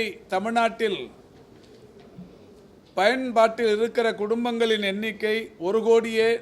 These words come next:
நாற்பத்தி ஐந்து லட்சம் குடும்பங்கள் இன்றைக்கு பயன்பாட்டில்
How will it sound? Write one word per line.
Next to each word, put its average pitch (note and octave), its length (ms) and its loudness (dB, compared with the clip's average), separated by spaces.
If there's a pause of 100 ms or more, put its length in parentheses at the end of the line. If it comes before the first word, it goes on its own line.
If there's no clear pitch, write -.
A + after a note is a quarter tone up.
நாற்பத்தி G#3 520 -2 (160)
ஐந்து G#3+ 280 -4
லட்சம் F#3+ 420 -2 (760)
குடும்பங்கள் G#3+ 560 0 (300)
இன்றைக்கு F#3 400 -2 (260)
பயன்பாட்டில் F#3 680 0